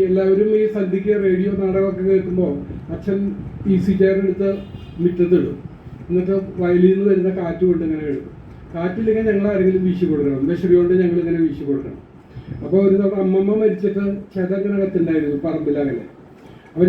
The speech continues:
ഞാൻ വീശി കൊടുക്കുക. അപ്പോൾ പെട്ടെന്ന് ഈ ചെതയിൽ നിന്ന് ഒരു തീ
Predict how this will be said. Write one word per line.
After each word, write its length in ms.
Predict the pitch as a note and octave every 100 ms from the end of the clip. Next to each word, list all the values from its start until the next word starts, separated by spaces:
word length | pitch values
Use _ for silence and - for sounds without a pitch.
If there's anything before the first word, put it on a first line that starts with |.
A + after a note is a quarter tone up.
| F#3
ഞാൻ 200 | F#3+ G3+
വീശി 220 | F#3 G3
കൊടുക്കുക. 340 | F#3 D#3+ C#3 - - C#3 - _ -
അപ്പോൾ 180 | D#3 G#3+
പെട്ടെന്ന് 340 | G#3+ A3 G#3+
ഈ 80 | A3+ A3
ചെതയിൽ 280 | A3 G3 G3
നിന്ന് 140 | G#3+
ഒരു 240 | G#3 G#3+ G3+
തീ 60 | G3+